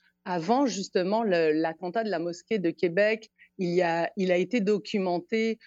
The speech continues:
euh, une augmentation des actes islamophobes, euh, envers, euh, des personnes, mais aussi des lieux de culte. Donc, il y a eu une gradation,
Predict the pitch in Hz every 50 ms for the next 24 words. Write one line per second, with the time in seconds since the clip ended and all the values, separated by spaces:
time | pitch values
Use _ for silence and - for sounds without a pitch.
0 | - - _ _ - 175 170 170 170 170 170 165 160 160 165 165 160 160 156 151
1 | 156 147 - - 214 196 196 196 190 190 175 208 208 202 196 - 196 180 180 180
2 | - - 226 220 214 214 202 156 180 185 180 165 160 180 175 185 185 185 _ -
3 | 185 170 165 175 180 - - - 196 160 156 165 170 175 170 - - 240 240 247
4 | 254 254 214 185 185 170 175 - - - 180 165 156 165 185 185 185 185 185 -
5 | 175 170 170 165 160 156 151 - - 170 160 175 190 - 220 214 202 - - -
6 | 269 311 339 285 226 190 185 175 180 180 - - - 196 165 180 180 170 165 170
7 | 170 160 185 196 190 - - 302 339 339 302 - - _ - - _ _ - 190
8 | 254 254 262 254 220 208 220 247 262 240 180 160 190 175 208 226 226 190 202 185
9 | 185 185 - - 254 277 302 302